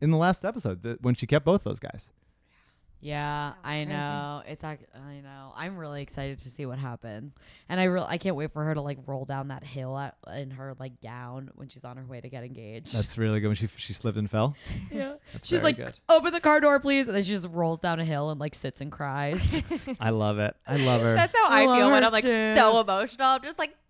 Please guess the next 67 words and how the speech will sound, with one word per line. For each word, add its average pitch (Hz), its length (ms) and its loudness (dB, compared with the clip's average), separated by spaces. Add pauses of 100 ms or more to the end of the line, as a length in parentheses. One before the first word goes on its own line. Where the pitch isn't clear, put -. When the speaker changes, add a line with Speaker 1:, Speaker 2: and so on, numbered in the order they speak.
(340)
Speaker 3:
"Ah!" 622 440 6 (260)
Speaker 2:
I - 100 10
Speaker 3:
I'm - 20 8
not - 80 6
Speaker 2:
can't - 160 8
Speaker 3:
even 427 100 2
gonna 185 120 2
Speaker 2:
wait. 175 120 0
Speaker 3:
try 339 220 6
to 302 100 4
walk 240 280 4
out 185 160 6
of 175 100 -2
the 202 80 -6
car. - 320 0
Speaker 2:
It's 214 220 2
gonna 240 180 4
be 214 80 4
a 190 60 4
great 160 240 -6
finale. 143 440 -4
I 143 40 -6
Speaker 1:
So, 143 140 -2
Speaker 2:
can't 120 140 -6
wait. 123 180 -8
Speaker 1:
so 135 100 4
you 135 140 8
think, 127 240 4
Sarah, 110 280 4
you 104 100 4
think 104 240 0
it's - 380 -4 (100)
Speaker 2:
I 208 80 4
think 202 160 0
it's - 160 -12
Jed. 120 280 -10
Speaker 1:
Jed. 95 340 0 (240)
Speaker 2:
I 254 100 6
don't 320 140 4
know 254 160 2
how 214 640 4
she's 269 240 -4
gonna 269 240 2
pick - 360 -4
him, 262 180 0
but 196 100 2
I 165 100 0
think 151 200 -8
it's - 200 -14
Jed 92 400 -10 (140)
from - 140 -6
Speaker 1:
Alex? 104 260 -2
Speaker 2:
context - 320 -14
Speaker 3:
I, 233 240 6
Speaker 2:
clues. - 180 -6 (800)
Speaker 3:
I 214 220 4
hope 190 340 -4
that 180 140 -2
it's 180 160 -6
Peter, 196 520 -6
and 175 140 -10
that's 170 200 -10
kinda 139 260 -12
where 92 200 -12
I 80 60 -14
just - 160 -18
wanna - 240 -16